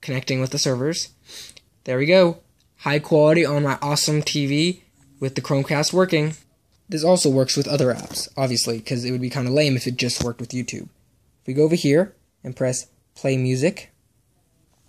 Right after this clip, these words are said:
it'll pop up here, and then you can select any of your music. We'll select the Lone Ranger theme from the new movie.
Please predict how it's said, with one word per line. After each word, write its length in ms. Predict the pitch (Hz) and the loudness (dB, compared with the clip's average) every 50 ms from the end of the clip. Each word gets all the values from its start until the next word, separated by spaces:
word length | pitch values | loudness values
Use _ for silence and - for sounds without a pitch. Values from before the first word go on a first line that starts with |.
| _ _ _ _ _ _ _ _ - | _ _ _ _ _ _ _ _ -12
it'll 140 | 175 139 127 | -10 -10 -6
pop 260 | - 147 127 123 - | -4 -4 -2 -2 -2
up 140 | 127 123 - | -2 -4 -2
here, 420 | - 151 143 131 127 170 196 - - _ _ _ _ - - _ _ _ _ _ _ _ _ _ | -2 0 2 4 4 2 0 -2 -8 _ _ _ _ -20 -20 _ _ _ _ _ _ _ _ _
and 140 | - 135 135 | -8 -4 0
then 100 | 139 147 | 0 0
you 80 | 143 131 | 0 0
can 140 | 147 135 | 0 -2
select 500 | 131 - - - - 151 170 196 - - - _ - | -2 -2 -4 -2 0 0 -2 -2 -4 -8 -18 _ -12
any 240 | 147 151 170 185 196 | -10 -6 -4 -4 -4
of 60 | 190 170 | -4 -4
your 80 | 170 | -4
music. 480 | 170 165 147 131 123 131 131 - - _ _ _ | -4 -4 -4 -4 -4 -4 -6 -6 -10 _ _ _
We'll 120 | - 143 - | -12 -8 -6
select 320 | - - 135 131 131 - | -4 -2 -2 -2 -2 -2
the 60 | 131 | -4
Lone 240 | 123 127 135 135 127 | 0 2 2 2 2
Ranger 320 | 131 135 147 139 123 120 | 2 2 2 2 0 -2
theme 260 | 113 - 117 117 123 135 | -4 -4 -6 -6 -6 -6
from 160 | 139 127 120 | -6 -4 -4
the 80 | 117 | -2
new 100 | 120 123 | -2 -2
movie. 420 | 123 120 127 127 120 117 123 156 | -2 -2 -4 -4 -4 -4 -6 -8